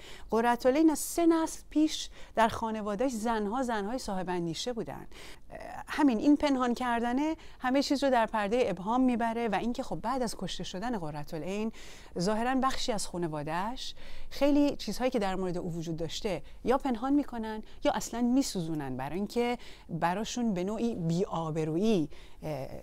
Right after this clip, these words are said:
این زن در واقع ایجاد کرده بوده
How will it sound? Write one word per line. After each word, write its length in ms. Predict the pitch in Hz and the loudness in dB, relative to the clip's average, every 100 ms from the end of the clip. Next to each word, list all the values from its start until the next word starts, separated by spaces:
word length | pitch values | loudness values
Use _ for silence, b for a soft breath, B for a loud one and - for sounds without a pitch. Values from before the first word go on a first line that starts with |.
| - | -4
این 200 | 202 170 | 2 2
زن 400 | 147 156 151 139 | 2 -2 -2 -4
در 220 | 127 131 | -4 -4
واقع 200 | 135 135 | -4 -4
ایجاد 400 | 139 147 151 135 | -4 -2 -2 -4
کرده 340 | - 131 120 - | -6 -10 -10 -12
بوده 260 | - 131 | -14 -14